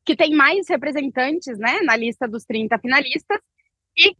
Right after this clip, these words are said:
que, tirando o Vini, que todo mundo aponta como grande favorito, o Carvajal pode tá no top três, o Bellingham pode tá no top três. Então, vamos ver quem é que vai ser a decisão do Real Madrid de quem é que viaja, é,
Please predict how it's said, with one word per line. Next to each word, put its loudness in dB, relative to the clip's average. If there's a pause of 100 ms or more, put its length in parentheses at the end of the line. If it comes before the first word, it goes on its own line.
(100)
que, 4
tirando 4
o 0
Vini, 0
que -6
todo 2
mundo -2
aponta -2
como -4
grande 0
favorito, 0 (200)
o -2
Carvajal 4
pode 0
tá -4
no -16
top -8
três, -4
o -12
Bellingham -2
pode -12
tá -6
no -20
top -8
três. -2 (500)
Então, 4
vamos 4
ver 4
quem 0
é 4
que -12
vai 0
ser 0
a 0
decisão -2
do -2
Real 0
Madrid -2
de -10
quem -2
é 4
que -14
viaja, 2 (540)
é, 0